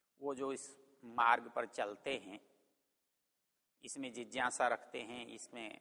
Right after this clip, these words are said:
गहराई तक जाते हैं, उनके पास वो चर्चा होती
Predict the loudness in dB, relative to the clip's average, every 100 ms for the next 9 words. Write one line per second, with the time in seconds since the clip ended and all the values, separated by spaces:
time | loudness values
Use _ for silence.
0 | -16 2 4 4 2 -2 -6 -2 -4 -2
1 | -4 -4 -8 -12 _ _ _ _ _ _
2 | _ _ _ _ _ _ -6 0 0 6
3 | 6 4 -8 -8 -8 -8 -16